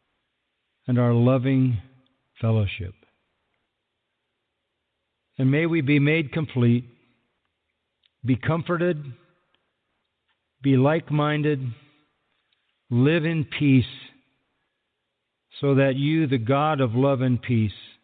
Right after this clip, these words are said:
will be with us in fullness. This we pray in the name of our Savior.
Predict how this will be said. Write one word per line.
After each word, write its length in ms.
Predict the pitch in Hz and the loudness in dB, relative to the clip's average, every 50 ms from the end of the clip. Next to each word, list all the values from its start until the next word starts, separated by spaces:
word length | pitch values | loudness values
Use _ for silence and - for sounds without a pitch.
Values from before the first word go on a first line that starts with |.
| _ _ _ _ _ _ _ _ _ _ _ _ _ _ _ _ _ _ _ _ _ _ _ _ _ - | _ _ _ _ _ _ _ _ _ _ _ _ _ _ _ _ _ _ _ _ _ _ _ _ _ -6
will 400 | 123 127 139 147 147 147 147 139 | -2 0 0 2 2 0 0 -2
be 400 | 120 107 131 139 139 135 131 127 | -2 0 2 4 6 6 6 6
with 420 | 123 113 110 123 135 131 131 - | 6 4 2 2 0 0 0 -2
us 260 | 123 117 113 110 104 - - - - - - - _ _ _ _ _ _ _ _ _ _ _ _ _ _ _ - | 0 0 0 0 0 -2 -6 -14 -20 -20 -20 -20 _ _ _ _ _ _ _ _ _ _ _ _ _ _ _ -4
in 180 | 127 120 117 98 - - | -2 -2 -2 -2 -2 -2
fullness. 380 | 113 107 101 98 92 90 - - - - - _ _ _ _ _ _ _ _ _ _ _ _ _ _ _ _ _ _ _ _ _ _ _ _ _ _ _ _ _ _ _ _ _ _ _ _ _ _ _ _ _ _ 135 | -2 -2 -2 -2 -4 -6 -10 -14 -18 -20 -20 _ _ _ _ _ _ _ _ _ _ _ _ _ _ _ _ _ _ _ _ _ _ _ _ _ _ _ _ _ _ _ _ _ _ _ _ _ _ _ _ _ _ -6
This 240 | 123 127 113 - | -4 -4 -2 -2
we 120 | 135 131 123 | 0 -2 -2
pray 380 | 123 - 131 127 123 120 117 | -2 -2 -2 0 2 2 2
in 120 | 117 113 113 | 2 2 2
the 60 | 113 | 2
name 240 | 117 120 123 120 120 | 4 4 4 4 4
of 160 | 120 107 110 | 2 2 0
our 160 | 117 110 107 | 0 0 -2
Savior. 600 | 101 - - 127 123 117 101 98 95 95 95 90 | -2 -2 0 0 2 2 0 0 -4 -4 -6 -10